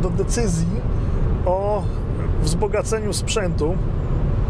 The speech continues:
e, ponieważ dotychczas, e, cały materiał, e, Po kolei z Kuleckim jest kręcony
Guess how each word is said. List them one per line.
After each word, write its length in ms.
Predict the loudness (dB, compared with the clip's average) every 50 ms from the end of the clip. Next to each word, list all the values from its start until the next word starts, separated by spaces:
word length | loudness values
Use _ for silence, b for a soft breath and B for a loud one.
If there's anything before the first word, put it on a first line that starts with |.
| B B B B B B B B -2 -4 -2
e, 160 | -2 -2 0 2
ponieważ 360 | 2 2 2 2 2 0 0
dotychczas, 800 | 0 0 0 0 0 0 0 0 0 0 0 0 -2 -2 -2 0
e, 300 | 0 0 0 2 0 0 0 0 0
cały 680 | 0 2 2 0 0 0 0 0 2 2 2 0 0 0
materiał, 880 | 0 0 0 0 -2 -2 -2 0 0 2 2 2 2 2 2 2 0
e, 120 | 0 0 0 -2 -2 0 0 0 2 2 2 2 2 2 2 2 2 2 2 2 2 2 2 2 2 2 2 2 2 2 2 2 2 2 2 2 2 2 2 2 0 0 0 0
Po 60 | 0 0
kolei 420 | 0 0 0 2 2 2 0 0
z 80 | -2 -2
Kuleckim 600 | -2 0 0 2 2 0 0 -2 -2 0 0 0
jest 300 | 2 2 0 0 0 0
kręcony 640 | 0 0 0 0 0 0 0 0 0 0 0 0